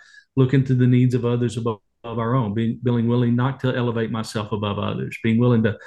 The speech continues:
step down and be part of the team. All of that, I think, is really, really important to fostering the commitment we speak to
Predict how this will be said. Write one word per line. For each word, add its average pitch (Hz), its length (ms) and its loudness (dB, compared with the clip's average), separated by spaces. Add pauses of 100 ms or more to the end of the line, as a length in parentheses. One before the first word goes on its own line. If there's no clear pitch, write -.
(160)
step 131 400 0
down 113 460 2
and 107 160 -6
be 120 160 0 (100)
part 123 240 0
of 123 80 2
the 127 100 2
team. 127 480 0
All 139 240 -2
of 143 120 0
that, 117 160 -4
I 113 100 -6
think, 110 200 -6
is - 120 -18
really, 117 220 2
really 110 240 0
important 104 460 -4
to 104 60 -8
fostering 110 560 0
the 101 100 0
commitment 110 540 0
we 110 80 -4
speak 107 380 -4
to 101 300 -2